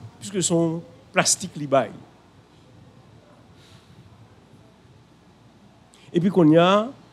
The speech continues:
si c'est quinze mois prochain, il est habitué, vous voyez, bill, facture Jefferson Bali, eh bien, dans quinze mois prochain, besoin de douze yo, Jefferson recevra bill li,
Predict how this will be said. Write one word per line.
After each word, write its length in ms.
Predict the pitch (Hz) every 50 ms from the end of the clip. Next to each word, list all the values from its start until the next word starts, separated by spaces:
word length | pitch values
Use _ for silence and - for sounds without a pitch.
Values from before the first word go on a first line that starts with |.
| - - - _ _ _ _ _ _ _ _
si 180 | - - -
c'est 200 | 175 - 214 196
quinze 680 | - - - 277 254 214 185 165 143 131 123 117 107 - 123
mois 180 | 131 139 165 165
prochain, 600 | 160 175 165 147 - - 156 143 135 131 131 131
il 40 | 131
est 40 |
habitué, 420 | 131 135 131 131 135 131 120 - 143
vous 200 | 131 117 131 143
voyez, 500 | 143 135 127 127 147 160 156 139 120 104 92 - - - - - - - - - - - - - -
bill, 560 | - 247 240 208 185 156 139 131 123 120 113 117 -
facture 460 | - - - - - - - 190 185
Jefferson 460 | 127 151 147 - 151 143 135 - 123 117
Bali, 480 | 117 120 127 151 175 208 262 285 311 - - - - - - - - _ _ _ _ _ _
eh 140 | 156 160 160
bien, 220 | 143 139 139 135
dans 180 | 131 131 127 123 - -
quinze 420 | - 233 240 220 214 226 220 196 180
mois 200 | 165 147 151 143
prochain, 680 | 147 151 143 127 - 139 131 135 135 147 170 190 220 247 - - - - -
besoin 300 | 131 143 139 143 147 135
de 100 | 131 120
douze 340 | 110 127 165 160 151 143 151
yo, 260 | 175 190 190 202 202 - - - - - -
Jefferson 400 | - 139 131 156 143 127 156 147 143
recevra 500 | 139 170 165 - 170 156 131 131 139 131
bill 320 | 117 113 135 127 127 127 135
li, 280 | 156 185 208 226 311